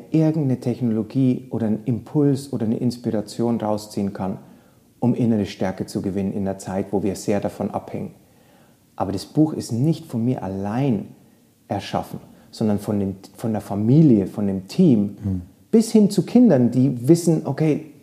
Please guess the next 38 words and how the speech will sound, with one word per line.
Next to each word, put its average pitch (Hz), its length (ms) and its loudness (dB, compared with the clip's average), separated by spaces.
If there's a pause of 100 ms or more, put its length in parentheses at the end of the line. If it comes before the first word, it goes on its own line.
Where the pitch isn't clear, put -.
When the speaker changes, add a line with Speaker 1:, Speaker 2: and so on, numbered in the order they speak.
(560)
Speaker 1:
der 127 80 2
Papa 147 300 0
schreibt - 420 0
jetzt, - 460 -2
Speaker 2:
Der 101 60 -2
braucht 98 260 0
jetzt 95 140 2
seine 101 160 4
Speaker 1:
der - 40 6
braucht - 200 6
Speaker 2:
Ruhe, 110 60 4
Speaker 1:
jetzt - 80 4
Speaker 2:
so, 104 60 4
Speaker 1:
seine 165 180 6
Speaker 2:
ja, 185 80 4
Speaker 1:
Ruhe 202 120 8
Speaker 2:
ja. 208 60 4
Speaker 1:
und 123 140 4
so 139 120 2
weiter. 131 240 2
Das 127 120 -2
heißt, 156 200 0
es 165 100 -2
sind 185 180 4
so 233 200 2
viel, 196 460 4 (400)
ähm, 147 380 4 (1040)
und 220 280 4
auch 165 120 0
natürlich 175 320 2
Leuten 165 380 2
wie 160 100 2
dir. 180 320 4
Unsere 139 300 2
Gespräche 147 580 0
sind 127 240 0
damit 127 260 0
eingeflossen. 113 760 -4